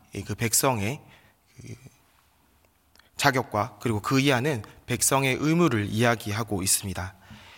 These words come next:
이 새벽 우리는 본문을 통해서 예수님의 설명을 듣고 경쟁 속에 살아가는 성도가 이 세상에서 취해야 할, 취해야 할 태도와 삶의 자세를 또 배워가는 시간이 되었으면 좋겠습니다.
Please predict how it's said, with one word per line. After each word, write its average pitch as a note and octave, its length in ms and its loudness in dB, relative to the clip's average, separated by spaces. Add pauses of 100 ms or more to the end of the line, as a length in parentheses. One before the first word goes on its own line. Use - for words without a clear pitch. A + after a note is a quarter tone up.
(140)
이 D3+ 80 0
새벽 D#3+ 300 4
우리는 B2+ 460 0
본문을 D3 320 6
통해서 C3+ 580 0 (320)
예수님의 C3 420 2
설명을 E3+ 440 2
듣고 B2 460 -4 (600)
경쟁 C#3 300 4
속에 D#3 200 0
살아가는 D#3 380 4
성도가 E3+ 480 0
이 A2+ 100 -2
세상에서 B2+ 460 0
취해야 E3+ 400 4
할, C3+ 300 0 (180)
취해야 C#3+ 500 2
할 B2+ 140 2
태도와 C#3+ 500 2 (280)
삶의 C#3+ 320 2
자세를 A#2 520 2 (160)
또 - 120 -10
배워가는 A2 540 0
시간이 G#2+ 300 0
되었으면 G#2+ 380 0
좋겠습니다. G2+ 640 -2